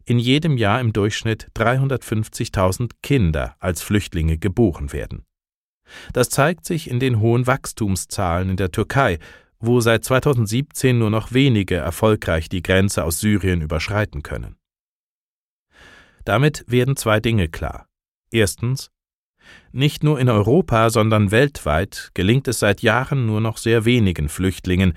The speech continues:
Schutz in anderen Ländern zu finden. Und zweitens, die allermeisten Flüchtlinge, die es schaffen,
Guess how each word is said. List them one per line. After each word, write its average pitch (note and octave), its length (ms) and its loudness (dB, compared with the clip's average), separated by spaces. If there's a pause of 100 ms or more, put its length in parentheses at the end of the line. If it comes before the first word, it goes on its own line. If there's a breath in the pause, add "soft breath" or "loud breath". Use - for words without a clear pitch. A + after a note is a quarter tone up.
(140)
Schutz - 480 0
in A2+ 180 -4
anderen G2+ 400 0
Ländern F2 400 2
zu - 160 -8
finden. D#2 500 -6 (520)
Und G2 180 0
zweitens, G2 640 -2 (720 loud breath)
die C3 100 0
allermeisten D#3+ 520 2
Flüchtlinge, B2+ 560 0
die C#3 160 -4
es - 120 -4
schaffen, - 540 -2